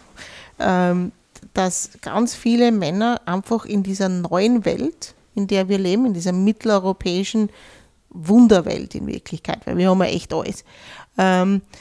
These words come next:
jetzt diese, diese Position des Erhalters, diese Position des Familienoberhaupts, äh,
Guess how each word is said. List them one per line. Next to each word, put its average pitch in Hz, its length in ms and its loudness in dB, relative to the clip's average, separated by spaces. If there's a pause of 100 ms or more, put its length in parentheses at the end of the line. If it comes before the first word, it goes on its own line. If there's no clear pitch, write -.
(240)
jetzt 196 300 0
diese, 202 380 4
diese 185 360 -2
Position 185 720 0
des 202 160 -2
Erhalters, 180 1120 -4 (140)
diese 196 220 0
Position 190 640 -2
des 190 160 -4
Familienoberhaupts, 202 1500 0 (380)
äh, 190 520 4